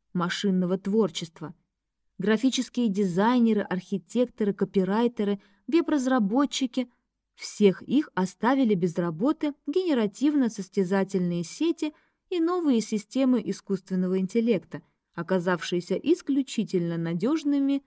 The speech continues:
и продуктивными. В то же время искусственный интеллект наделил сверхсилой некоторые позиции: директоров по операционной деятельности, финансовых директоров, директоров по I T.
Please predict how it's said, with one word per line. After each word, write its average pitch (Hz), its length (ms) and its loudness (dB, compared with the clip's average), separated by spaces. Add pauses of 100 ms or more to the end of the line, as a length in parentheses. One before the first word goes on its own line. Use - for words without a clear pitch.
(140)
и - 120 -6
продуктивными. 165 920 -4 (1200)
В - 60 -20
то 214 160 6
же 196 120 4
время 254 380 4
искусственный 269 640 0
интеллект 277 640 0
наделил 269 540 4
сверхсилой 269 920 2
некоторые 220 600 0
позиции: 233 760 -2 (320)
директоров 254 640 0
по 214 200 0
операционной 196 760 0
деятельности, 170 800 -4 (260)
финансовых 240 760 2
директоров, 254 640 -2 (360)
директоров 233 760 0
по 269 180 0
I 220 220 2
T. 165 340 -8